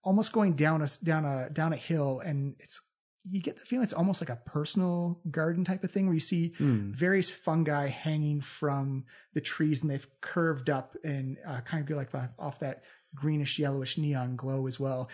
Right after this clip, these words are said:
Speaker 1: As you look down, it's something you haven't seen for the very, for, in a very long time. Is it looks like blue grass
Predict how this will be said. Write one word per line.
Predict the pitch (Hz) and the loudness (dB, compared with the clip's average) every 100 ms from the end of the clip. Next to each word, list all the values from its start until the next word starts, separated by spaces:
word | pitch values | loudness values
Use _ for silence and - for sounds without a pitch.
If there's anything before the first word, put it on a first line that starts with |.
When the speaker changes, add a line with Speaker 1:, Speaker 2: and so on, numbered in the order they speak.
| - - | -10 -2
Speaker 1:
As | 143 | 0
you | 175 | 0
look | 190 | 2
down, | 190 190 | 2 2
it's | 160 - - | 0 -6 -6
something | 180 196 220 | -4 2 2
you | 185 | 4
haven't | 202 185 | 2 -2
seen | - 180 175 | 0 0 2
for | 170 | 0
the | 131 | -2
very, | 143 151 | 0 -2
for, | - 151 139 | -2 -6 -4
in | 160 | -4
a | 123 117 123 | -4 -4 -2
very | 151 147 | 0 2
long | 135 123 | 0 -4
time. | 123 123 123 120 - - _ _ | -6 -6 -6 -8 -14 -20 _ _
Is | 151 131 127 120 - - | -2 0 -2 -6 -10 -6
it | 170 | -4
looks | - | 0
like | 175 - | -2 -2
blue | 139 139 165 | -2 2 2
grass | 139 139 175 247 - | 2 -2 -4 -8 -10